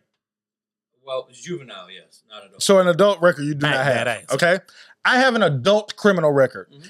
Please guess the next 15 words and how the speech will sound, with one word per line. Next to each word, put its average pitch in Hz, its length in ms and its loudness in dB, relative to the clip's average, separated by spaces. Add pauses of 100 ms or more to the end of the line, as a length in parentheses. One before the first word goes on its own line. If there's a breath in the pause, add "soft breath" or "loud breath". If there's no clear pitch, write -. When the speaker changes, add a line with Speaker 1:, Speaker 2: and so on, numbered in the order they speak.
(140 loud breath)
Speaker 2:
and 175 80 2
I'm 214 180 2
a 165 60 4
thousand 214 560 0
percent 185 340 0
sure 185 220 2
that 139 120 2
you 160 120 2
have 160 180 2
committed 147 340 -2
more 131 160 0
crimes 120 380 -4
than 104 120 -6
I 196 100 -2
have. 196 480 -2